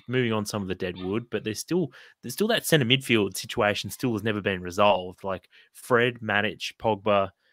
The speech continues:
uh, and McTominay, still it's, it's never really worked. And Bruno sort of made it work for a little while because he added something different,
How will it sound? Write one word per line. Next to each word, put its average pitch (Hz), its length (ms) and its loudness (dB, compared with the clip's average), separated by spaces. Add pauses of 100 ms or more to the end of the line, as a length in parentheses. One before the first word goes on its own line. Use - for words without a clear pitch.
(240)
uh, 98 280 -2
and 98 140 -4
McTominay, 95 540 -2 (220)
still 156 260 -4
it's, 131 180 -6 (220)
it's - 180 -10
never 156 160 -2
really 120 280 2
worked. 101 640 0 (360)
And 110 260 -4
Bruno 131 400 0
sort 113 200 -4
of 92 120 -2
made 113 220 -2
it 123 60 -4
work 123 320 -2
for - 100 -10
a 110 60 -4
little 120 260 -4
while 165 540 -6 (100)
because 101 240 -14
he 95 80 -10
added 98 260 -6
something 107 320 -18
different, 233 380 -8